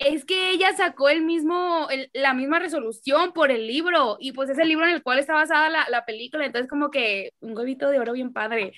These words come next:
Pero, o sea, sí, no está bien, no estuvo bien lo que hizo y no estuvo padre. Pero yo siento que esas pocas veces que dices,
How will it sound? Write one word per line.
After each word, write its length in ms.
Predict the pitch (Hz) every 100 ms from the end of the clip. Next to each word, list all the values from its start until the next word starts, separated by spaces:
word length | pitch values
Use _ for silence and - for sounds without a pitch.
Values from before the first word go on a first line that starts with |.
| -
Pero, 380 | 339 359 339 -
o 140 | 285 320
sea, 320 | 339 320 - -
sí, 300 | - 359 311
no 320 | 247 285 285
está 280 | 320 311 330
bien, 400 | 320 294 302 262
no 80 | 254
estuvo 300 | 277 302 311
bien 260 | 294 269 302
lo 100 | 294
que 80 |
hizo 220 | 247 262 247
y 20 |
no 80 | 240
estuvo 240 | 285 277
padre. 380 | 226 254 226 202
Pero 180 | 247 233
yo 120 | 254
siento 240 | 277 269
que 80 | 330
esas 260 | 330 330 320
pocas 320 | 339 320 330
veces 220 | 320 302
que 80 | 285
dices, 280 | 262 240 -